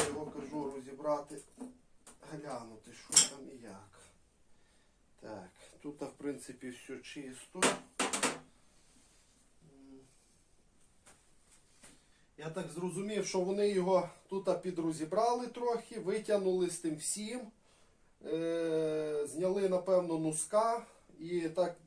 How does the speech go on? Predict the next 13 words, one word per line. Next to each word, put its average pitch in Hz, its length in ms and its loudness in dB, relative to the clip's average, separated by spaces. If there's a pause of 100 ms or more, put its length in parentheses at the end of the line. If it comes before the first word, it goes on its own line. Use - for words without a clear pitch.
чи - 140 -8
бендікса 180 560 0
міняли, 160 500 0
чи 165 140 -12
що. 151 300 -8 (1400)
Тепер 202 480 2 (140)
тут, 175 340 -2
а, 139 180 -4 (300)
нас, 180 560 -2 (180)
значить, 156 680 -8
треба 156 360 -6
достати 143 600 -6
щотки. 202 680 -8